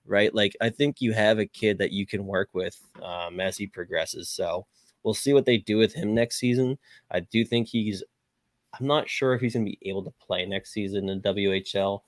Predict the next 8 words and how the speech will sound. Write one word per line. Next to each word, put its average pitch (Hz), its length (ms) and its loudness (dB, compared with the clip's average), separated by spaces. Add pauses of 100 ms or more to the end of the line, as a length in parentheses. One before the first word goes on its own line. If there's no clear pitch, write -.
(360)
He 113 140 0
just 120 460 0
turned 107 580 2 (160)
twenty, 98 720 -6 (520)
uh, 90 340 0
two 110 200 0
days 95 280 4
ago. 87 440 -2